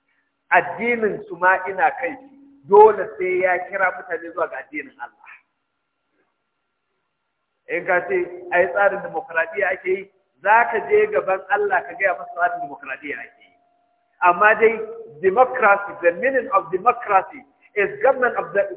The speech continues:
of the people, by the people, to the people. Gwamnati ce ta mutane, daga mutane, don yi wa mutane hidima. Kuma akwai eight fundamental rights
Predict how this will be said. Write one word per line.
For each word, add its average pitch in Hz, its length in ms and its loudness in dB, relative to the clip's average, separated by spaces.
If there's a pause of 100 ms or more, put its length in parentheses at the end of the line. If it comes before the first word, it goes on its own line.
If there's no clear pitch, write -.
(360)
of 185 160 0
the 185 160 -6
people, 240 600 -6 (140)
by 196 200 6
the 196 140 -4
people, 262 600 -2
to 175 80 -12
the 170 100 -8
people. - 380 -6 (1900)
Gwamnati 220 420 4
ce 196 120 4 (480)
ta 208 100 4
mutane, 220 600 2 (260)
daga 180 220 0
mutane, 202 500 -2
don 233 240 4
yi 247 60 -10
wa 226 120 4
mutane 175 440 -4 (100)
hidima. 220 400 2 (680)
Kuma 220 180 4
akwai 226 360 4 (140)
eight 294 180 4 (120)
fundamental 233 600 -2 (100)
rights 277 340 10